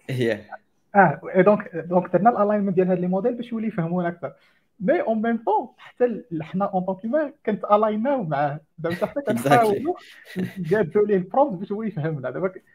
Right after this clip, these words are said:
Speaker 2: بحال تقول عندك شي، شي حاجه تما في بيسي، حنا كنحاولوا نتفاهموا مع بعضياتنا، كنحاولوا نلقاو داك الكومن جراوند، هو كان
Speaker 1: مم.
Speaker 2: فاين تيوني باش يفهمنا اكثر، وحنا كان فاين تيوناو وكان ديفلوبيو التولز ديالنا دابا وداك الشيء باش نتعاملوا احسن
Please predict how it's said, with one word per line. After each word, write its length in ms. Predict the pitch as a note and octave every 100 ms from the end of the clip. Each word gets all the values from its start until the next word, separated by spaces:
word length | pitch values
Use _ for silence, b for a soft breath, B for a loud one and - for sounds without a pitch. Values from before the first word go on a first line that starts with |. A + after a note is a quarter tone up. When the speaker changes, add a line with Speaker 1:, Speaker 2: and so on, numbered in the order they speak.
| b
Speaker 2:
بحال 240 | - A3+ F#3
تقول 180 | G3+
عندك 260 | D3 D3 F#3
شي، 320 | - F3 D3+ _ A3 _
شي 320 | - D#3 C3+ _ _ _
حاجه 340 | - F3+ D#3
تما 280 | F3 D#3+ E3+
في 60 | E3+ -
بيسي، 380 | E3+ - F#4 E4+ -
حنا 240 | A#3+ B3
كنحاولوا 420 | C#4 A#3 - A3 A#3
نتفاهموا 380 | - G3 G3
مع 120 | A#3 F3
بعضياتنا، 640 | C3 D3 D3+ C#3+ F#3+ C4+ _ _ -
كنحاولوا 380 | F3+ G#3 F#3 F#3+
نلقاو 260 | F#3 F3
داك 140 | F3 F3
الكومن 400 | F3 E3 D#3 C3+
جراوند، 360 | D#3 C4 A3+ D#3 b b -
هو 300 | D3 F3 E3+
كان 120 | E3+
Speaker 1:
مم. 60 | A2
Speaker 2:
فاين 240 | D#3+ D#3
تيوني 240 | D3+ D3+ C#3+
باش 220 | D3 D#3
يفهمنا 340 | D3 C#3+ C#3+
اكثر، 260 | C#3+ - -
وحنا 200 | G3 G#3
كان 240 | G3+ F#3 - -
فاين 220 | E3+ D#3+
تيوناو 400 | D#3+ D#3 G3+ G#3+ - _ _
وكان 520 | D3 - D3+ C#3+ C3+ D3 C3+ -
ديفلوبيو 500 | D3 D#3+ D3+ D3+ D3+
التولز 340 | C#3 D3+ C#3 -
ديالنا 260 | C#3 C3+ C3
دابا 240 | B2+ B2+
وداك 180 | B2+ C3+
الشيء 160 | - G#3+
باش 200 | F#3 D#3+
نتعاملوا 680 | D#3 - C3 D#3 D#3 D3+
احسن 300 | D3+ - A3+